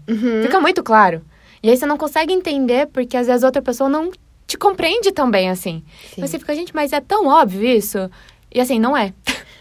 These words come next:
Speaker 1: Não é, porque pensa bem nisso. Qualquer pensamento que passar pela sua cabeça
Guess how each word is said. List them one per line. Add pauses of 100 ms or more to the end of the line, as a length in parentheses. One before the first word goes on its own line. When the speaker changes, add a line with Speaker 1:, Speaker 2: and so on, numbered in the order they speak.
(120)
Speaker 1:
Não
é,
porque (200)
pensa
bem
nisso.
Qualquer
pensamento
que
passar
pela
sua
cabeça